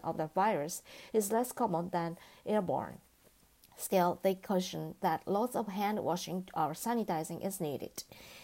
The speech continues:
and buffets or communal bowls aren't a great idea. Stay warm.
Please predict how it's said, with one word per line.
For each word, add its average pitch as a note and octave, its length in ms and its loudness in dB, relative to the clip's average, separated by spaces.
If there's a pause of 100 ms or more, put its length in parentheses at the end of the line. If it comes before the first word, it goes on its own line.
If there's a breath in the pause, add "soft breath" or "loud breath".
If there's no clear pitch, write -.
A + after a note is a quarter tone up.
(120 loud breath)
and F#3 380 4
buffets A3 500 4 (280 loud breath)
or F#3 220 4
communal G3+ 480 2
bowls D#3+ 580 2 (320 loud breath)
aren't G3+ 300 2
a - 80 -20
great F3+ 280 4
idea. E3 560 2 (1200 loud breath)
Stay A#3+ 300 6
warm. E3 360 4